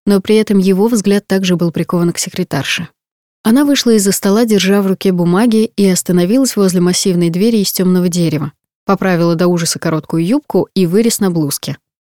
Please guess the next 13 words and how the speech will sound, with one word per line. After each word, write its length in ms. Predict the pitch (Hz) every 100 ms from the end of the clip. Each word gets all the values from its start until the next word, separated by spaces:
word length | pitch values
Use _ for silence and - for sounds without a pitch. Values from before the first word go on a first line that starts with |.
| _
Диане 400 | 214 190 202 226
на 100 | 220
секунду 420 | 202 185 175 175 170
стало 260 | 175 160
смешно. 540 | 160 - 175 - 156 156 _ _ _ _
Прихорашивается 840 | 196 202 247 226 233 247 226 -
перед 280 | 214 226 208
боссом, 480 | 175 165 170 - 180
если, 300 | 175 175 185
конечно, 420 | 175 175 185 180
это 160 | 170 180
его 260 | 175 165
дверь. 360 | 160 170 156 -